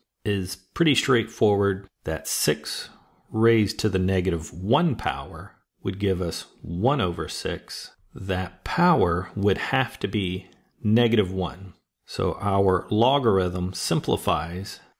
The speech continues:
to negative one. Using the same approach to b, log base four of sixty-four is asking a question of,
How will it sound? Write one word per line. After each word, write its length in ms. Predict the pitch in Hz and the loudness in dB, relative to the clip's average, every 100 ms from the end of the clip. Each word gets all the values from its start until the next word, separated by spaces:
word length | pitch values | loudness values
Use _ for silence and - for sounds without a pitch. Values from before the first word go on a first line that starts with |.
| _ - | _ -8
to 80 | 98 | -4
negative 440 | 95 117 123 110 | 0 2 2 2
one. 440 | 95 85 82 123 - _ _ _ _ _ _ | 2 0 -2 -4 -8 _ _ _ _ _ _
Using 420 | - 135 117 127 | 2 4 6 4
the 100 | 104 | 4
same 320 | 95 139 131 113 | 2 0 2 0
approach 540 | - 113 101 - - | 2 2 2 -2 -6
to 80 | 104 | -6
b, 580 | 85 123 156 95 80 87 - _ - | -2 0 0 -2 -8 -12 -18 _ -8
log 360 | 101 117 131 | 0 0 2
base 280 | 120 120 110 | 2 2 0
four 340 | - 123 120 113 | -2 4 4 4
of 160 | 92 | 2
sixty-four 960 | - - - 101 85 101 92 92 110 - _ _ - | -2 -4 -6 -10 -2 0 2 0 -4 -10 _ _ -2
is 260 | 113 104 - | 0 0 0
asking 480 | 131 127 - 123 107 | 0 0 -2 0 0
a 60 | |
question 680 | - - 113 107 - 82 85 - _ _ _ | -2 0 2 0 -6 -6 -8 -12 _ _ _
of, 460 | - 87 85 85 | -6 -4 -4 -8